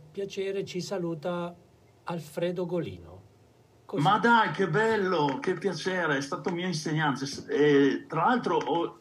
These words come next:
Speaker 2: non so se gli, ho tentato di scrivergli perché l'ho visto in diretta, ma non, non sono riuscito a mettermi in comunicazione con lui. Grandissimo
Speaker 1: Non
Speaker 2: Alfredo,
Speaker 1: si
Speaker 2: ti
Speaker 1: riesce a
Speaker 2: saluto, ti
Speaker 1: scrivere.
Speaker 2: abbraccio e spero di,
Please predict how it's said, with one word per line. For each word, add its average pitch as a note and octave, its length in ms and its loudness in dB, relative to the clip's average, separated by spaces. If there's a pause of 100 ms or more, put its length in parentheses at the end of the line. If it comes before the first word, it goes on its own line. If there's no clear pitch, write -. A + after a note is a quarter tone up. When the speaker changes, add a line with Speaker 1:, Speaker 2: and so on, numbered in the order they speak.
Speaker 2:
non F3+ 140 -8
so - 140 -2
se A3 160 -2
gli, E3+ 80 -2
ho - 140 -2
tentato B3 360 0
di F3 120 -2
scrivergli G3+ 420 -2
perché D3 220 -4
l'ho D#3+ 120 -2
visto F#3 280 -6
in E3 80 -2
diretta, C3+ 680 0 (680)
ma C#3+ 400 2
non, D3+ 280 2
non D3+ 180 2
sono E3 180 -4
riuscito D3+ 180 -4
a F3 40 -4
mettermi D#3 640 -6
in D3 120 -2
comunicazione C#3+ 840 -2
con B2 160 -4
lui. G#2+ 180 -4 (360)
Grandissimo C#3 560 -2
Speaker 1:
Non E3+ 80 0
Speaker 2:
Alfredo, F#3 380 2
Speaker 1:
si D#3 40 0
Speaker 2:
ti C#3 80 -4
Speaker 1:
riesce E3 140 -2
a - 20 0
Speaker 2:
saluto, F#3+ 300 0
ti D3+ 80 -4
Speaker 1:
scrivere. D#3+ 160 0
Speaker 2:
abbraccio D#3 340 2
e D#3+ 40 -6
spero E3 280 -2
di, C#3 360 2